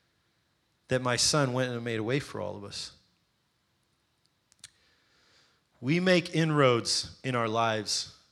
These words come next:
for ourselves, but also for other people. You may be one man, you may be one woman,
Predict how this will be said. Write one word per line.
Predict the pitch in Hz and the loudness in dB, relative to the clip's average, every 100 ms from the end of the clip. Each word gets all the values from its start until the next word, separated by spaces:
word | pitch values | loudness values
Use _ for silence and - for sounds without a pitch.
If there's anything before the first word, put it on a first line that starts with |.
| _ | _
for | - 131 | -12 -8
ourselves, | 117 113 - 117 104 98 - - - | -6 -6 -4 -2 -2 -2 -4 -6 -10
but | - 107 | -2 0
also | 104 - | 2 0
for | 104 - | -4 -4
other | 98 98 | -6 -6
people. | - 101 - 90 - _ _ _ _ _ _ _ _ _ _ _ | -8 -8 -8 -14 -16 _ _ _ _ _ _ _ _ _ _ _
You | 131 | -2
may | 135 | 0
be | 123 110 | 2 0
one | 104 123 110 | 0 -2 -2
man, | 98 90 90 - _ _ _ _ | -4 -4 -8 -14 _ _ _ _
you | |
may | 110 110 | -14 -8
be | 101 | -6
one | 95 92 | -4 -4
woman, | 92 90 90 | -4 -8 -10